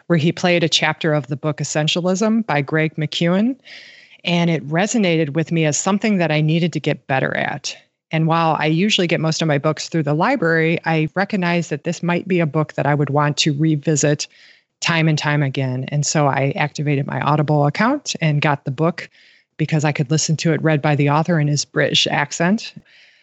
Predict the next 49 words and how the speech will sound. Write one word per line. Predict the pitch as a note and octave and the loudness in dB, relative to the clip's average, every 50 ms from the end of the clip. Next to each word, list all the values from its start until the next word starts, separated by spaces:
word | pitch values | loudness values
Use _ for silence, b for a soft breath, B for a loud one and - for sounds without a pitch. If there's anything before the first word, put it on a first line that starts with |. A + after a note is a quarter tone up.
| b _ _ - | b _ _ -2
My | E3 D#3+ D#3+ | -2 -2 -2
sense | D3+ - - F3+ F3+ E3+ - | -2 -2 -2 -2 -2 -2 -2
was | F3 D3+ C3 D3 | -4 -4 -2 -2
right. | D3+ D3+ E3+ G#3 G#3+ | -2 0 0 0 0
I've | F3+ D#3 C3+ | 0 0 0
already | D#3 E3 E3+ E3 D#3+ | 0 0 0 0 0
listened | D#3+ E3 - - F3 - | 0 -2 -2 -4 -4 -6
to | E3 | -4
the | - D#3+ | -6 -4
book | C3+ E3 D3+ - | -4 -4 -6 -6
twice | - - - F3 E3 F#3 A3 - - - - - - - | -8 -4 -2 0 0 2 0 0 -2 -4 -6 -10 -12 -12
since | - - F#3 F3 D#3+ D3+ - | -6 -2 0 0 0 0 0
owning | D#3+ E3+ E3 E3+ E3+ F3 | 0 0 2 2 2 2
it | E3+ E3 - | 2 0 -2
for | - - D#3+ D3+ | -2 -2 0 0
a | C#3+ C3+ | 0 0
couple | - D#3 D3 - D3+ | -2 -2 -2 0 0
months, | D3 D3 D3 D#3 D#3+ D#3+ - - - - C#3 - | 0 2 2 2 0 0 -2 -2 -4 -4 -2 -2
and | D#3+ D#3+ D#3 D#3+ D#3+ D3+ B2+ - _ _ _ _ _ | 0 2 2 2 0 0 -2 -8 _ _ _ _ _
it's | - F3+ E3+ - | -4 -4 -4 -2
basically | - F#3+ G#3 A#3+ - - F#3+ - - G3 F3+ E3+ | -2 0 0 0 0 -2 -4 -2 0 0 2 2
a | E3 | 2
book | C#3+ E3 E3 E3 - | 2 0 0 0 0
about | E3 D3 D#3+ D#3 D#3 D#3 - B B B B B B B B - | -2 0 0 0 0 0 -2 B B B B B B B B -6
learning | - E3+ F#3 G3+ G#3+ G#3+ G#3+ G#3 | -2 0 0 2 2 2 0 0
to | - F3+ | -2 -4
say | E3 - F#3+ F3 E3+ | -2 0 0 2 2
no | E3+ D#3+ D#3 D#3+ E3 E3 E3 D#3 | 2 2 2 2 2 2 0 -2
to | - - D3+ | -4 -4 -2
the | C#3+ D#3+ | -2 0
non-essential | D3 D3 D3 D3+ D#3 D3+ C#3+ - - D#3+ D#3 - D#3+ D3 | 0 2 2 2 0 0 0 0 0 0 0 0 -2 -4
things | - D3 C#3 C#3+ C#3+ C#3 D#3 | -2 -2 -2 -2 -2 0 0
in | D3 | 0
your | C#3+ C#3+ C#3 C3 | 2 2 2 2
life | C3 C3 B2+ B2 - | 2 2 2 0 0
so | - - D#3+ | 0 0 0
that | D3+ C3+ - | 0 0 0
you | D3+ D#3 - | 0 -2 0
can | - D3+ C#3+ | -2 -2 -2
free | - - F3+ E3 D#3+ | -2 0 0 0 0
up | D#3 - - | 0 0 0
more | D#3+ D#3 D3+ D3 D3 | 0 0 2 2 0
space | - - - E3+ D#3 D3 D3+ - - | 0 0 0 0 0 0 0 -2 -4
and | D3+ C#3+ - | -4 -4 -4
time | - D#3 D#3 D3+ D3 D3+ C#3+ | -2 -2 0 2 2 0 0
for | - - D#3+ | 0 -2 -2
the | D3+ D#3+ E3 | 0 0 0
essential | F3 - - A3 A#3 - - - C3+ | 0 0 0 0 0 0 0 -2 -2
things. | - - - A#2 - - - - B | -4 -8 -8 -8 -6 -6 -4 -4 B